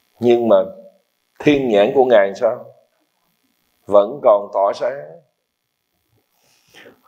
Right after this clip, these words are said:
Một hôm thì Tôn giả dùng thiên nhãn của mình thấy rất nhiều người phụ nữ bị đọa trong địa ngục. Tôn giả bèn hỏi Đức Thế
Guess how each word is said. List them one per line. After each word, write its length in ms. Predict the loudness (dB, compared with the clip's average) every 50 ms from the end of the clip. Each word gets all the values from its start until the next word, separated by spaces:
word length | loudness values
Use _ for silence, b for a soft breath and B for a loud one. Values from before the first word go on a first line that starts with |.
| B B B B B B B B B B B B B B _ -20 _ _ _
Một 200 | -2 -2 -2 0 -2
hôm 240 | -2 -2 -2 -4 -4 -8
thì 60 | -10 -8 -6
Tôn 200 | -8 -8 -6 -6
giả 180 | -4 -4 -4 -4 -6 -6
dùng 260 | -8 -8 -8 -10 -12 -8
thiên 200 | -8 -8 -8 -4
nhãn 260 | -4 -4 -4 -4 -4
của 100 | -8 -6
mình 420 | -2 0 -2 -2 -2 -8 -16 -18 -12
thấy 180 | -6 -6 -4 0
rất 140 | 0 -2 -2 -2 -10
nhiều 200 | -8 -8 -8 -6
người 180 | -6 -8 -8 -6 -6
phụ 180 | -6 -6 -4 -2
nữ 240 | 0 0 2 0 0 -4
bị 200 | -6 -6 -2 2
đọa 340 | 2 4 4 4 2 0 -2 -4
trong 160 | -8 -10 -10 -10
địa 160 | -10 -10 -8
ngục. 280 | -6 -6 -6 -6 -8 -14 _ _ _ _ _ _ _ _ _ _ _ _ _ _ _ _ _ _ _ _ _ _ _ _ _ _ _ _ _ _ _ _ _ _ _ _ _ _ _ _ _ _ _ _ _ _ _ _ _ _ _ _ _ _ _ _ _ _ _ _ _ _ _ _ _ _ _ _ _ _ _ _ _ _ _ _ _ _ _ _
Tôn 200 | 0 0 0 -2 -4
giả 300 | -4 -2 -2 -2 -6 -6 -6
bèn 160 | -6 -8 -8 -6
hỏi 200 | -4 -4 -4 -4 -6
Đức 60 | -12 -12 _
Thế 60 | -10